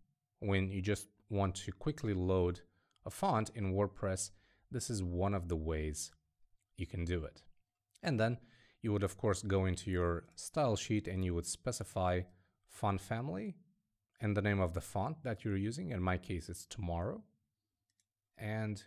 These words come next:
you're good to go. Now, what if you want to use some fonts that are not hosted on Google or on Adobe servers, right?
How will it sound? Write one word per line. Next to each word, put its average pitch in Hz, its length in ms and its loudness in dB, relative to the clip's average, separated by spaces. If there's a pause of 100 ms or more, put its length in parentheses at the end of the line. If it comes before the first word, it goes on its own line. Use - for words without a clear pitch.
(100)
you're 95 180 2
good 87 220 0
to - 100 -8
go. 87 240 2 (400)
Now, 110 360 2
what 196 220 -2
if 220 340 -6 (180)
you 135 160 4
want 120 240 6
to 107 40 4
use 95 540 4 (140)
some - 220 -2
fonts 92 460 -2
that 107 160 0
are 104 140 4
not 131 380 0 (120)
hosted 90 540 0 (100)
on 87 460 0 (240)
Google 85 500 0
or 87 380 0
on 92 320 0
Adobe 92 480 2
servers, - 720 -8
right? 92 260 -2